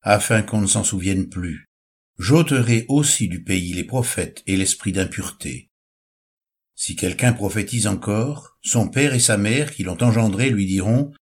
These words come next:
Tu ne vivras pas, car tu dis des mensonges au nom de l'Éternel. »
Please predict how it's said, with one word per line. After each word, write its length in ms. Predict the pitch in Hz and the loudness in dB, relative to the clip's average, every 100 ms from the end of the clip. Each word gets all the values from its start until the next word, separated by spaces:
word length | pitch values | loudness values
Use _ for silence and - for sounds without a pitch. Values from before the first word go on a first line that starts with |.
| _ _ | _ _
Tu 140 | - | 2
ne 80 | 123 | 4
vivras 360 | 120 123 120 120 | 6 4 4 2
pas, 360 | 120 92 - _ _ - | 2 -2 -4 _ _ -2
car 180 | 120 110 | 0 2
tu 140 | 123 | 2
dis 120 | 110 | 4
des 100 | 110 | 4
mensonges 580 | 101 120 120 - 107 85 | 4 6 6 4 2 2
au 60 | 98 | 2
nom 160 | 107 | 4
de 100 | 117 | 4
l'Éternel. » 800 | 101 92 92 73 85 69 67 - | 4 0 -2 -2 -4 -4 -8 -16